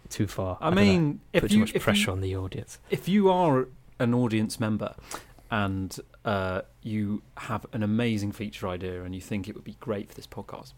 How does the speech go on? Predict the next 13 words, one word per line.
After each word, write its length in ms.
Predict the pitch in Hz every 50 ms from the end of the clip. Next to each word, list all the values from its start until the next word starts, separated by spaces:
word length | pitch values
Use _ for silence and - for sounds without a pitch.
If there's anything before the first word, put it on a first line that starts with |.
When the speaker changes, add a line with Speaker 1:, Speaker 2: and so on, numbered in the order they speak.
| -
Speaker 2:
by 180 | - 139 147 147
all 140 | 143 135 127
means, 400 | 127 117 104 98 95 87 - - -
send 400 | - - - - 117 107 101 98
it 200 | 101 104 - - - -
in 260 | - - 92 - 208 - - - - - - - - - _ _ _ _ _ - - - - - _ _ _ _ - -
at 220 | 139 135 - -
Late 260 | 120 120 120 113 -
Speaker 1:
Don't 160 | - 110 101
Speaker 2:
to 40 | 87 107
Speaker 1:
be 60 | 101
Speaker 2:
the 40 | 95
Speaker 1:
hurt 80 | 117